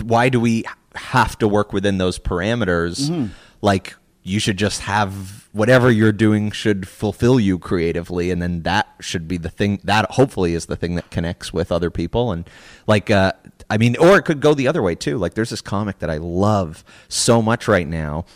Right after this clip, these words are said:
Speaker 1: uh, named Daniel Kitson. Have you ever heard of him by any chance?
Speaker 2: Daniel Kitson. I may have worked with
Speaker 1: <clears throat>
Speaker 2: him. No, never
Speaker 1: Oh.
Speaker 2: mind. It wasn't him. It was someone else. But go ahead.
Speaker 1: Well, he, uh,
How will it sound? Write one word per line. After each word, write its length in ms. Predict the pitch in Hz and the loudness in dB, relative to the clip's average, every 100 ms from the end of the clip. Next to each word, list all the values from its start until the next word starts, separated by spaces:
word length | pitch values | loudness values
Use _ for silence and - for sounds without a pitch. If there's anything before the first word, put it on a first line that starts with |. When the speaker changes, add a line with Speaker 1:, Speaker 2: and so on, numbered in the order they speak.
| _ _ - | _ _ -6
Speaker 1:
uh, 120 | 90 | -4
named 280 | 90 85 80 | -4 -6 -6
Daniel 380 | 95 104 107 85 | -4 -2 -2 -4
Kitson. 680 | - 107 - 175 180 185 - | -6 -6 -4 -6 -4 -8 -10
Have 100 | 175 | -10
you 40 | 175 | -6
ever 100 | 165 | -6
heard 180 | 151 151 | -6 -6
of 80 | |
him 180 | - 127 | -6 -4
by 120 | 139 | -4
any 140 | 151 147 | -6 -8
chance? 160 | - | -10
Speaker 2:
Daniel 320 | 113 101 131 131 | -10 -6 -6 -8
Kitson. 720 | - 120 - 117 90 90 90 | -8 -10 -8 -10 -10 -14 -18
I 140 | - 107 | -12 -6
may 160 | 139 | -6
have 220 | 107 92 92 | -6 -8 -10
worked 420 | 95 120 143 - | -6 -4 -6 -10
with 200 | 117 92 | -10 -10
Speaker 1:
<clears throat> 80 | 90 | -12
Speaker 2:
him. 200 | 87 - | -14 -10
No, 160 | 117 120 | -6 -6
never 180 | 120 120 | -6 -6
Speaker 1:
Oh. 20 | |
Speaker 2:
mind. 240 | - 98 | -8 -8
It 40 | 101 | -10
wasn't 240 | 104 104 | -10 -12
him. 140 | 98 | -12
It 80 | 95 | -12
was 120 | 98 - | -12 -12
someone 240 | 104 98 | -12 -12
else. 160 | 95 - | -12 -14
But 160 | 120 | -12
go 180 | 147 143 | -6 0
ahead. 80 | 147 | 6
Speaker 1:
Well, 400 | 131 123 - - | 6 4 0 -16
he, 400 | 123 135 147 143 | -10 -6 0 2
uh, 320 | 120 113 104 | 4 4 2